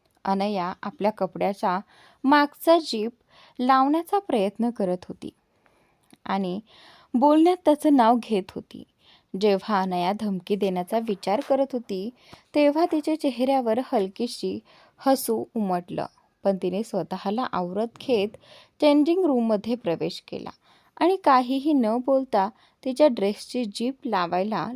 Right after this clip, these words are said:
लागला. त्यानंतर अनयानं पाहिलं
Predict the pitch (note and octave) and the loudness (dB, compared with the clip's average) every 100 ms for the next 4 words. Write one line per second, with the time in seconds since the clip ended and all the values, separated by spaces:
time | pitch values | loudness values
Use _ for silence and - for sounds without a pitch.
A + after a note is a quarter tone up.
0 | - E3 - - - _ _ _ _ _ | -10 -10 -8 -12 -16 _ _ _ _ _
1 | _ _ _ _ _ _ _ _ _ _ | _ _ _ _ _ _ _ _ _ _
2 | _ _ _ _ _ - C#4 C#4+ D#4 D#4 | _ _ _ _ _ 0 2 4 2 2
3 | E4 - C#4 C#4+ D4+ D#4 D#4 A#3 A#3 B3 | 2 2 0 2 2 2 0 -2 0 -4